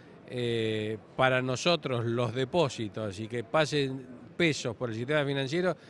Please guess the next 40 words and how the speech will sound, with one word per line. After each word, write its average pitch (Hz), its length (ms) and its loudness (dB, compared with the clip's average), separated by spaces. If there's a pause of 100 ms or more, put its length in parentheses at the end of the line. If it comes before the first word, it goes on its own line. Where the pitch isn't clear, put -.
(320)
es 147 200 4
lo 135 380 2
que 135 100 0
al 127 140 2
productor 131 480 0
la 139 160 4
semilla. 104 560 -2
Si 120 180 -6
no 147 100 0
hay 170 100 2
semilla, 165 380 2
no 147 100 2
hay 143 80 2
cosecha. 127 560 0 (640)
Y 123 80 -2
para 131 200 2
nosotros, 165 560 0
si - 280 -4
no 156 100 2
hay 165 140 4
depósitos, 156 840 0 (120)
no 123 160 -2
hay 135 100 2
préstamos. 101 680 -2 (560)
Con 123 120 -2
lo 123 80 -2
cual 143 180 2
es 131 140 -2
clave 175 580 4 (340)
que 139 160 2
el 131 80 0
insumo 151 560 0
primordial 143 760 2
del 120 120 -2
sistema 123 360 -2
financiero, 135 400 0
que 113 60 -4
son 131 120 -4
los 139 100 0
depósitos, 139 560 -2